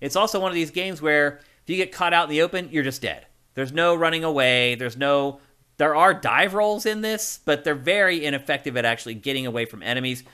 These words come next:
'cause a lot of times there's five or six of them. You may get away from one guy who's shooting at you, but there's some other dude standing ten feet away who just waits for you to roll into him and are like, "Kapow, you're dead." Now, I feel like to mitigate this, one thing that they've done is there are tons of exploding barrels.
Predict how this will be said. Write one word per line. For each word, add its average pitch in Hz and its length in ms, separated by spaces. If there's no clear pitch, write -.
'cause 147 100
a 160 40
lot 240 160
of 214 60
times 208 260
there's 139 160
five 165 260
or 127 60
six - 260
of 123 80
them. 107 340
You 165 100
may 180 120
get 170 140
away 160 260
from 147 220
one 156 180
guy 147 180
who's 131 100
shooting 156 280
at 120 100
you, 123 280
but 139 160
there's 135 140
some 147 180
other 151 240
dude 131 300
standing 135 340
ten 135 200
feet 131 160
away 135 280
who 127 100
just 120 200
waits 127 200
for 139 80
you 127 80
to 120 80
roll 120 200
into 147 260
him 127 160
and 113 140
are 110 80
like, 107 200
"Kapow, 123 500
you're 101 120
dead." 90 340
Now, 156 140
I 160 180
feel 294 240
like 226 260
to 180 100
mitigate 170 540
this, 101 320
one 147 200
thing 165 140
that 160 120
they've 143 200
done 135 240
is 120 120
there 131 180
are 123 80
tons 151 520
of 143 140
exploding 135 680
barrels. 113 640